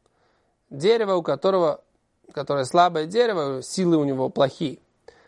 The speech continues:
Амин де Рабейн, опять же, Рабейн объясняет, это как раз смысл этой братьи, "Коль шейн ми корой лахук рова". Когда мы в корне,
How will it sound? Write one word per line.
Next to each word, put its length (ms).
Амин 260
де 80
Рабейн, 280
опять 180
же, 60
Рабейн 180
объясняет, 680
это 180
как 160
раз 280
смысл 280
этой 80
братьи, 220
"Коль 200
шейн 300
ми 160
корой 560
лахук 680
рова". 500
Когда 380
мы 160
в 80
корне, 720